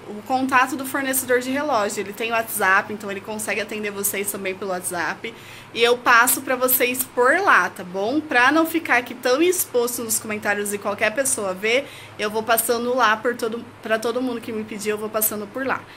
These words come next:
Então me adicionem aí no Insta, me peça aí pelo inbox do Insta que eu vou mandando pra vocês, tá bom?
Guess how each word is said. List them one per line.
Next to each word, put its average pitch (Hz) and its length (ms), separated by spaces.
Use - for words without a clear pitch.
Então 196 200
me 208 120
adicionem 262 680
aí 240 180
no 220 140
Insta, 196 440
me 226 120
peça 214 520
aí 202 160
pelo 202 340
inbox 190 480
do 185 160
Insta 185 400
que 240 80
eu 214 60
vou 208 120
mandando 214 320
pra 208 160
vocês, 202 540
tá - 80
bom? 233 360